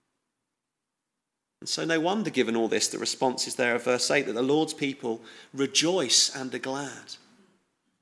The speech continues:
Now, maybe you're sitting here this morning because someone asked you to come along, and all you're thinking about is coffee and biscuits, and then lunch and an afternoon of leisure.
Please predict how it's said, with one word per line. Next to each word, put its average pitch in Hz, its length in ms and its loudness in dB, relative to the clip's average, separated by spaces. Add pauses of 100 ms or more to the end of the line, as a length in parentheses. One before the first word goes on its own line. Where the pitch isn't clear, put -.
(2250)
Now, 110 80 -4
maybe 131 220 6
you're 120 80 4
sitting 117 320 0
here 104 360 0 (720)
this - 180 -2
morning 120 280 2
because 127 240 -4
someone 113 320 2
asked 117 360 2
you 113 80 -6
to - 100 -4
come 127 220 -2
along, 143 400 -2 (180)
and 120 100 0
all 147 80 6
you're 147 140 8
thinking 147 300 2
about 139 200 4
is 113 120 2
coffee - 340 0
and 127 100 2
biscuits, - 720 -4 (1040)
and 135 100 0
then 123 100 4
lunch 143 560 6
and 123 80 0
an 127 60 4
afternoon 180 460 6
of 160 100 2
leisure. 170 380 8